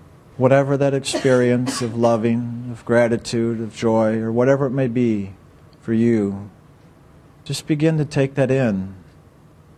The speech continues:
and just let it fill you. Literally let it fill you from head to toe. Just feeling that greater fullness,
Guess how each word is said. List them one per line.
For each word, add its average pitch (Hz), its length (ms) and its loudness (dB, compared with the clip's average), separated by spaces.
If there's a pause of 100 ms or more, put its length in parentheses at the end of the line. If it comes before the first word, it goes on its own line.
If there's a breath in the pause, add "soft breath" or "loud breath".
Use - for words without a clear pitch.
(880)
and 127 140 -2
just 139 260 0
let 143 140 4
it 131 100 0
fill 131 320 2
you. 95 400 -2 (2500)
Literally 160 560 2
let 143 220 2
it 143 100 0
fill 131 300 0
you 104 240 0
from 101 240 -8
head 113 320 0
to 117 80 -2
toe. 95 500 -2 (1500)
Just - 260 -6
feeling 131 480 2
that 127 160 -2
greater 123 300 2
fullness, 120 1000 -2